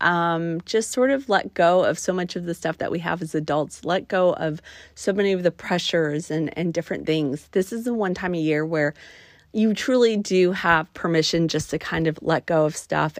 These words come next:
and just focus on being, finding that inner kid in yourself. The next one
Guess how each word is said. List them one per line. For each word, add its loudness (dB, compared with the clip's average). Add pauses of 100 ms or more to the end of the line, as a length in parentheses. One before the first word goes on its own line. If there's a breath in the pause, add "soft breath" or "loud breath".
and -2
just -4 (120)
focus -2
on -2 (100)
being, -2 (100)
finding 2
that -2
inner -2
kid -2
in -2
yourself. -4 (1120 loud breath)
The 0
next 2
one 2